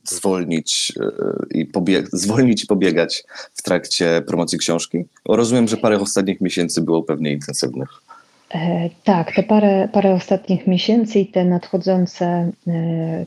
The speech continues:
Speaker 2: to są takie intensywne, e, miesiące, ale, e, zawsze wybierając się w podróż, zabieram ze sobą, e, buty do biegania i strój, e, i jeszcze, e, też buty do, e, do wspinania.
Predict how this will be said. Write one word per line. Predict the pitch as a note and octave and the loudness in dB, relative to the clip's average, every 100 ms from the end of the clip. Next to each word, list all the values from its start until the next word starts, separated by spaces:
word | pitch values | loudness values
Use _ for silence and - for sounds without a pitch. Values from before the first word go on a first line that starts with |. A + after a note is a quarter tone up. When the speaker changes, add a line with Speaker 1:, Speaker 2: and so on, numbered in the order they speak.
| - | -6
Speaker 2:
to | F3 | -6
są | - G#3+ G#3+ | 4 4 4
takie | E3+ F3 | 2 0
intensywne, | E3 F3 E3+ F3+ F3 E3+ D#3+ E3 - - - - - | 2 0 0 -2 0 0 0 -6 -16 -16 -16 -18 -6
e, | F3 E3 E3 | -2 0 2
miesiące, | F3 E3+ G3 G#3+ G#3+ - | 4 4 4 4 4 0
ale, | F3+ F#3 F#3+ F#3+ F#3 F#3 | 2 4 6 4 4 0
e, | F#3 F3 F3 F3 E3+ | 0 2 4 4 4
zawsze | E3 F#3 F#3 F3+ | 4 2 2 -2
wybierając | E3 E3+ F3 E3+ E3 E3+ - | 0 2 2 2 0 0 -2
się | - F3+ E3+ E3 E3 | -8 -4 -2 -2 -6
w | - - E3 E3 E3 E3+ - | -10 -8 -4 -2 -2 -4 -2
podróż, | F3+ E3+ F3 D#3+ - | 0 0 0 -2 -4
zabieram | E3+ E3 F3 E3+ E3 | -4 0 0 2 0
ze | E3+ | -2
sobą, | E3+ - E3 E3 - - - - - | -4 0 2 0 -2 -10 -18 -18 -6
e, | E3 E3+ E3 E3 | 0 2 2 2
buty | E3 F#3 F3+ | 4 2 2
do | E3+ E3 | 2 4
biegania | E3+ E3 E3+ E3+ D#3+ | 2 2 2 2 0
i | G3 E3 | 0 -2
strój, | - - G3+ A3+ A#3 | -2 2 4 6 4
e, | - F3+ | 4 2
i | F#3 F3+ | 4 6
jeszcze, | G3 A#3 A3 - G3 | 6 4 2 2 4
e, | F#3 F#3 - E3+ E3+ E3+ E3+ E3 | 4 2 0 2 2 2 2 0
też | F3 D#3+ | 0 2
buty | E3+ F#3 F3 | 2 2 2
do, | E3+ E3 E3 | 4 2 2
e, | E3 - F3 E3 E3 | 0 2 2 2 2
do | E3 | 0
wspinania. | - - F3 E3 D#3+ E3 | -4 -4 0 2 2 0